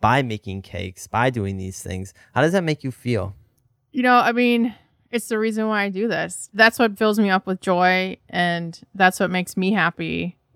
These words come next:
Speaker 2: And I, I really wouldn't have it any other way. And it's, it's like a little piece of me gets to be with all these family traditions and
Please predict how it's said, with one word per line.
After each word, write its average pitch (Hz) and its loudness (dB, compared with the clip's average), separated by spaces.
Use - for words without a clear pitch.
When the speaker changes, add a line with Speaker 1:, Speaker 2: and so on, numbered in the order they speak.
Speaker 2:
And 190 4
I, 180 4
I - 0
really 196 2
wouldn't 185 0
have 170 0
it 170 -2
any 170 -2
other 160 -4
way. 160 0
And 180 0
it's, 185 -2
it's - -6
like 214 4
a 202 2
little 202 2
piece 208 -4
of 185 0
me 180 -2
gets 190 2
to 208 2
be 190 4
with 190 2
all 170 4
these 170 -4
family 170 2
traditions 165 -2
and 165 0